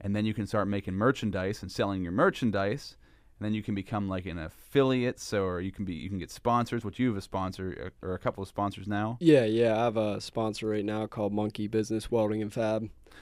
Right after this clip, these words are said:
Speaker 1: So they start giving you product to give away,
Speaker 2: Mm-hmm.
Speaker 1: which is awesome, and you can get paid from that as well. So, like, this page that was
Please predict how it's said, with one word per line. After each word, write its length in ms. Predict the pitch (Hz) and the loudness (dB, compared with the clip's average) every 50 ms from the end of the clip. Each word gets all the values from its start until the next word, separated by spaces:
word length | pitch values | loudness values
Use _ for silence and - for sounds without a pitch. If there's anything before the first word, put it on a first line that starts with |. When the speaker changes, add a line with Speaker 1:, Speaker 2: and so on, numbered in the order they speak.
| - - - | -20 -16 -6
Speaker 1:
So 100 | - 139 | -2 0
they 220 | 131 139 135 147 | 4 6 6 6
start 260 | 143 - 139 123 113 98 | 6 6 4 4 4 4
giving 240 | 120 123 110 110 107 | 2 0 2 4 6
you 140 | 120 151 151 | 6 6 6
product 440 | - - 131 113 104 101 98 - | 6 4 2 4 4 2 0 -2
to 60 | - 101 | -4 -6
give 160 | 92 101 92 | -6 -4 -4
away, 380 | 92 87 87 85 85 107 131 - - - _ - | -4 -4 -4 -4 -4 -4 -6 -8 -12 -16 _ -6
Speaker 2:
Mm-hmm. 280 | 117 117 110 110 107 110 | -4 -2 -2 -2 -2 -2
Speaker 1:
which 180 | 107 110 - | -2 -2 -2
is 100 | 107 98 | -2 -2
awesome, 480 | 101 92 85 82 - - 98 98 123 127 - - - - - - | -2 -2 -2 -2 -4 -4 -4 -4 -6 -6 -10 -16 -20 -12 -6 -2
and 100 | 113 113 | 0 2
you 80 | 117 117 | 2 2
can 120 | 110 117 | 2 0
get 140 | 104 - - | -2 -2 -4
paid 320 | - 127 135 170 208 160 | 0 2 4 4 4 4
from 120 | - 135 123 | 4 4 6
that 180 | 120 113 110 | 6 6 4
as 100 | 104 95 | 2 0
well. 460 | 101 107 147 160 131 107 104 113 131 - - - - - - | 2 6 6 8 8 8 6 2 0 -4 -8 -20 -20 -20 -6
So, 160 | - - 143 | 0 2 4
like, 200 | 135 131 131 113 | 4 4 4 2
this 140 | 123 147 131 | 2 0 -2
page 560 | - - 131 151 175 170 143 135 131 131 117 | -2 -2 0 2 4 4 4 2 0 -2 -2
that 180 | 120 123 120 - | 0 0 0 0
was 460 | 110 113 110 101 92 - - - - | 0 0 -2 -2 -4 -8 -12 -12 -14